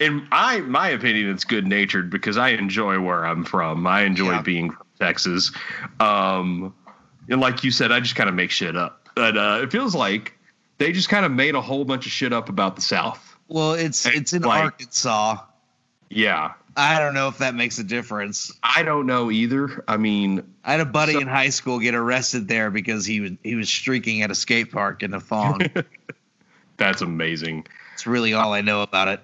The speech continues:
Speaker 1: Read some reviews of this, um, and the L A Times and the Washington Post were obviously in bed with Miramax 'cause they said that this was a p-, quote, this is a quote, "a perfect example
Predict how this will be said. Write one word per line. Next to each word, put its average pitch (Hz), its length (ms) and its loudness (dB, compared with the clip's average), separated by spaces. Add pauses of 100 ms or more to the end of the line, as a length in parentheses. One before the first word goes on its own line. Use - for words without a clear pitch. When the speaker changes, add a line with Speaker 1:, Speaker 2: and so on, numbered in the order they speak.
(120)
Speaker 1:
Read 147 220 -2
some 131 300 2
reviews 104 920 0 (380)
of 92 260 0
this, 85 460 -2 (100)
um, 90 440 2
and 95 120 0
the 101 140 -2
L 151 160 4
A 170 140 2
Times 135 360 2
and 117 80 0
the 104 80 0
Washington 101 600 -2
Post 95 480 -2 (580)
were 113 160 0
obviously 110 800 2
in 107 260 0
bed 101 280 2
with 92 120 2
Miramax 92 680 2
'cause 92 180 -4
they 120 140 4
said 123 300 0
that 95 220 0
this 151 240 2
was 117 560 0 (1500)
a 147 160 2
p-, - 80 -4
quote, - 720 -2
this 147 220 0
is 135 80 0
a 117 60 0
quote, 139 440 -2
"a 110 80 2
perfect 185 680 -2
example 123 840 0